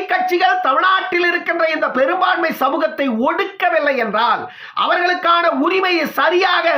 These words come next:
விகிதாச்சார அடிப்படையில் கொடுத்திருந்தால், பாட்டாளி மக்கள் கட்சி இந்த மண்ணில் உருவாக வேண்டிய அவசியம் என்ன? பாட்டாளி மக்கள் கட்சி எதற்கு இந்த மண்ணில் தோன்ற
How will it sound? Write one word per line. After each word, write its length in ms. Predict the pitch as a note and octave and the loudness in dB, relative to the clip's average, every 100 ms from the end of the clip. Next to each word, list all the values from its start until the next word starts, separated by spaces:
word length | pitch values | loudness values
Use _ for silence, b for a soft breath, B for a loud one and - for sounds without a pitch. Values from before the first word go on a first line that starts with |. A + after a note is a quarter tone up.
| A#3 | 0
விகிதாச்சார 600 | C#4 F4 F#4 F#4 E4+ E4+ C4+ | 0 2 0 0 0 0 0
அடிப்படையில் 560 | D4+ E4+ D4+ D4+ C#4 - | 0 0 0 0 -2 0
கொடுத்திருந்தால், 800 | C#4 F4 G4+ E4+ D4+ C4+ B3+ - - _ _ _ _ _ D#3+ | 0 0 0 0 0 2 0 0 -8 _ _ _ _ _ -2
பாட்டாளி 540 | G3 A3+ A3+ A#3 A#3 | -2 0 0 2 0
மக்கள் 340 | A3 A3 A3+ A3+ | -2 -2 -4 -4
கட்சி 180 | A3 | -4
இந்த 180 | A#3 A3+ | -4 -2
மண்ணில் 360 | A3+ A#3 A#3+ A#3 | -2 -2 -2 -4
உருவாக 300 | B3 B3 B3 | 0 2 2
வேண்டிய 280 | B3 A#3+ B3+ | -2 -2 -2
அவசியம் 420 | A#3+ C4+ C4+ C4+ C4+ | -2 -2 -4 -2 -2
என்ன? 180 | C4 C#4 C#4+ - - B B B | -2 -2 -4 -10 -20 B B B
பாட்டாளி 540 | A#3 E4+ F#4 F#4 F#4+ F#4+ | -2 0 0 0 0 0
மக்கள் 360 | F#4+ F4+ F4+ | 0 -2 -2
கட்சி 220 | E4+ F#4 F4+ | -2 0 0
எதற்கு 360 | F#4 G4 - | 0 0 -2
இந்த 160 | G#4 G4 | 0 0
மண்ணில் 300 | G4 F#4+ F#4+ F4 | 0 0 0 2
தோன்ற 260 | G4 G4+ | 2 2